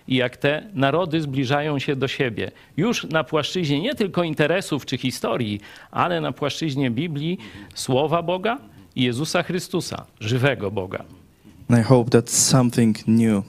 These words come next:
Speaker 2: uh, is now being created. Uh, I hope that, uh, we will get back at least to the, uh, Reformation times, to the golden age, uh, in,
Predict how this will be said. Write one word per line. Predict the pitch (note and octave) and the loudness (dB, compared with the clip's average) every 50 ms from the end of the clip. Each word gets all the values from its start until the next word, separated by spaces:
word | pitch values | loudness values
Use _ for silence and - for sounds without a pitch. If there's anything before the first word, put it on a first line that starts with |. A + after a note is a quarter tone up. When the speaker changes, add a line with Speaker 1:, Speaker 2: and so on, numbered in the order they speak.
| - - B2+ | -4 -2 0
Speaker 2:
uh, | G2 F#2+ F#2+ G#2 A2 G#2 G2+ | 0 0 0 0 0 0 -2
is | G#2 - - - - | -2 -4 -4 -2 0
now | G#2 G2+ G2 G2 | 0 2 2 2
being | G2+ G2+ G2 G2 - - - - | 2 2 2 0 -2 -6 -10 -8
created. | - - A#2+ A2 G#2+ G#2 G#2 - G2+ G2 - - - - - - _ - | 0 2 4 4 4 4 2 2 0 0 -2 -6 -14 -16 -16 -12 _ 0
Uh, | G#2 | 0
I | G2+ G2+ G#2 G2 G2 G#2+ G2+ - | 2 2 2 2 2 0 0 2
hope | A2 G#2 G2 - | 2 2 0 0
that, | - G2 F#2+ - - - | 0 -2 -2 0 0 0
uh, | G#2+ G2+ F#2+ F#2+ G2+ | 2 2 2 0 0
we | G#2 G2+ | 0 0
will | G2 F#2+ G2 G2 | 0 0 0 -2
get | G2 - - G2+ F#2+ G#2+ - | -2 0 0 0 0 0 0
back | - G2 G2 - - - | 0 0 0 0 -4 -6
at | - A#2 - | -6 -2 0
least | G2 G2 F#2+ - - - | 0 0 0 0 -2 -2
to | - F#2+ | 0 0
the, | G2 G2 G2 - - - - - - - - - | 2 0 0 -2 -8 -20 -20 -20 -20 -10 -4 0
uh, | G2+ G2+ G2 G2 G2 F#2 F#2+ F#2+ - - A2+ - - - G#2+ - - | 0 2 2 2 0 0 0 0 0 0 -2 -2 -2 -2 -2 -2 0
Reformation | A2+ A2+ G#2+ G#2+ - A2 G#2+ G#2+ G#2 G2+ - - G#2 G2 | 2 2 2 4 2 2 2 2 2 0 0 0 -2 -2
times, | - - G2+ G2 G2 - | 0 2 0 0 0 -2
to | - - F#2+ | -2 -4 -2
the | F#2+ F#2+ F#2+ - - D3+ | 0 0 -2 -2 0 2
golden | - A2 G#2+ G2+ G2 G#2+ G2 G2+ - - _ - - - | 4 4 4 4 2 0 0 -2 -4 -10 _ -4 0 2
age, | G#2+ G#2 G2+ - - - - - | 2 2 2 -2 -6 -8 -6 -2
uh, | - G2+ G2+ G2 F#2+ - G#2+ - - - - - | 0 2 2 2 2 0 0 0 0 0 -2 0
in, | - - - - G2 - | 0 0 0 0 0 -2